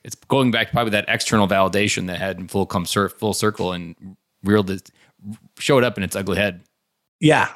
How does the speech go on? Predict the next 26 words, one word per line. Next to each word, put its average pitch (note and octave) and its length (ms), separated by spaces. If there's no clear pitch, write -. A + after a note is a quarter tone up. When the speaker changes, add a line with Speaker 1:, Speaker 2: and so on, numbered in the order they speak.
Speaker 2:
uh, C3+ 220
th-, C#3+ 280
that's, C#3+ 400
uh, D3 120
that's C3+ 260
a C#3+ 60
hundred A#2+ 260
percent G#2+ 320
it. G2+ 240
So C#3+ 100
something A#3 260
was F#3 140
still E3 240
kinda D3+ 220
missing B2 380
there. B2 160
And A#2+ 80
I B2 40
think E3 160
a D#3+ 40
lot B2+ 240
of B2+ 80
it A2+ 100
had A#2 220
to A2 60
do, A2+ 440